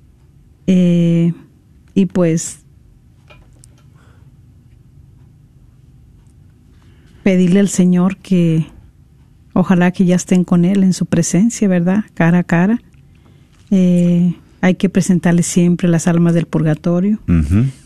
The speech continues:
Speaker 1: Eh, hay que siempre unirnos al,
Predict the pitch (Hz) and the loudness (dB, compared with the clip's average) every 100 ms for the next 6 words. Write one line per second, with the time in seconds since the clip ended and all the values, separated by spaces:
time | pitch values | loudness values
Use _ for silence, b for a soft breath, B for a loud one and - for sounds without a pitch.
0 | _ - 180 180 175 175 - 180 175 170 | _ -2 2 2 2 0 0 0 2 2
1 | 170 170 170 - - 196 180 170 180 180 | 0 -2 -4 -10 -2 0 0 0 0 0
2 | 170 - - 185 185 180 196 - 185 170 | 0 -4 -2 0 2 0 0 0 0 0
3 | 147 - | -2 -6